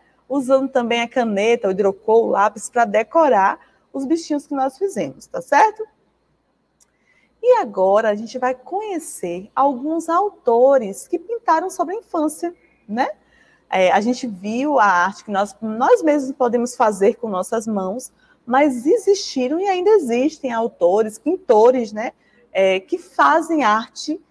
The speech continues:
pra infância, né, pra crianças como vocês. Vamos conhecer? Deixa a Pro parar aqui e a Pro vai compartilhar a, a,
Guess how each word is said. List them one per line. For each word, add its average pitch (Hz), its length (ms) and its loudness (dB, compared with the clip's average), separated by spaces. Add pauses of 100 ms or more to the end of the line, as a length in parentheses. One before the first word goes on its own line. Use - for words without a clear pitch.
(240)
pra 320 120 4
infância, 330 800 -2 (140)
né, 240 180 -2
pra 302 180 0
crianças 254 720 0
como 220 280 -6
vocês. 277 640 -2 (420)
Vamos 254 240 4
conhecer? 254 420 2 (1700)
Deixa 180 280 -18
a 170 40 -16
Pro 170 160 -12
parar 233 580 -2
aqui 180 720 -10
e 208 100 -6
a 180 60 -8
Pro 185 180 -6
vai 196 300 -6 (100)
compartilhar 269 1300 -4 (1200)
a, 214 340 2
a, 185 800 -2